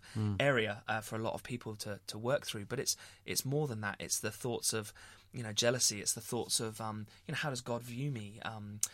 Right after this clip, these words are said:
Speaker 2: you know, how, how does God see me in that instance? Thoughts of, you know, d-, how do my leaders see me? How do my peers see me? And, and so often, you know, we, we, we find that, you know, a negative thought can, um, can, can sow a seed of a negative pattern in our lives. We, we have this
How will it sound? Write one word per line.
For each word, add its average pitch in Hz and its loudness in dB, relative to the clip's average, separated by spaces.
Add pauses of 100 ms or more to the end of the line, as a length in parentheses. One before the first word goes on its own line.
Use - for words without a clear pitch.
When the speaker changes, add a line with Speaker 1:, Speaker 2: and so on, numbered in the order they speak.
(220)
Speaker 2:
you - -2
know, 107 2
how, - 0 (300)
how 131 0
does 113 -4
God 117 -6
see - 6
me 117 -4
in 110 -4
that 110 -4
instance? - 0
Thoughts - 0
of, 104 -2 (320)
you 123 -2
know, 110 0
d-, 107 -8 (240)
how - 0
do 120 -4
my 113 -2
leaders 113 0
see 110 4
me? 107 -10
How 117 -4
do 120 -6
my 110 -8
peers 123 -4
see 120 4
me? 110 -8
And, 104 -8 (580)
and 135 0
so 139 8
often, 131 2
you 120 -4
know, 117 -4
we, 110 -4 (340)
we, 117 0
we 120 0
find 120 4
that, 107 2 (320)
you - -2
know, 107 4
a 101 2
negative 117 0
thought 113 0
can, 110 0 (320)
um, 107 -6
can, 107 -6
can 123 -6
sow 123 8
a 113 2
seed 117 6
of 110 -2
a 113 -4
negative 113 -6
pattern - -4
in 110 -6
our 107 -4
lives. 104 -4
We, 107 -6
we 110 -6
have 117 -4
this 110 0